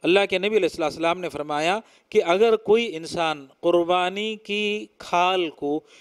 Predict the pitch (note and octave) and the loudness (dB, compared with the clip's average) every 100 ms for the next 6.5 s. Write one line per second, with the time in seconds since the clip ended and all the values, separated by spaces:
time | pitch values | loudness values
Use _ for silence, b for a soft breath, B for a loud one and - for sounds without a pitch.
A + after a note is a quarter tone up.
0 | b E3+ F3 F3+ - F#3+ F3 - F#3 G3+ | b 2 2 2 2 0 0 -4 -2 2
1 | G#3 G#3 F#3 D3 C#3+ A#2+ - C3+ B2 F3 | 0 0 -4 -4 -8 -8 -8 -6 -4 -4
2 | G#3 - F3 G3+ G#3 G#3 F3+ F#3+ D#3+ G#3 | -4 -2 0 2 0 0 -2 -2 -4 -6
3 | G3+ E3+ - C3+ A#2 _ _ _ b b | -4 -4 -6 -10 -10 _ _ _ b b
4 | b b F3+ F#3 G3+ G#3 G#3+ G#3+ A3 A3 | b b 4 4 0 -4 2 2 2 -2
5 | G#3+ G3 - A3 F#3+ F3+ F#3 G3+ A3 G3 | -8 -8 -6 -4 0 0 0 -2 -8 -10
6 | D3+ C3+ A#2+ B2 A#2+ | -14 -16 -18 -20 -20